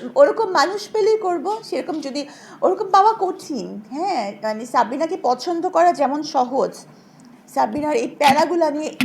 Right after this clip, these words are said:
আগানো, এটা অত সহজ হবে না। এই তো, আহ,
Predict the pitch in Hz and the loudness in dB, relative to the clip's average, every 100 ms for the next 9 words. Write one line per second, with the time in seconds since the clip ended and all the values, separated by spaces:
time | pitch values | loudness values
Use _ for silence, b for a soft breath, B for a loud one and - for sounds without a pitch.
0 | 247 214 240 254 220 180 - - 262 277 | -2 0 2 0 -2 -6 -10 -10 -10 -4
1 | 415 330 196 - 196 185 214 220 220 202 | -6 -6 -10 -8 -8 -6 -8 -4 -4 -4
2 | 208 196 202 208 220 - _ - - - | -6 -8 -10 -12 -16 -20 _ -20 -20 -20
3 | - 320 359 370 330 - - - - 185 | -16 -8 -2 4 4 2 -4 -18 -6 -4
4 | 185 | -4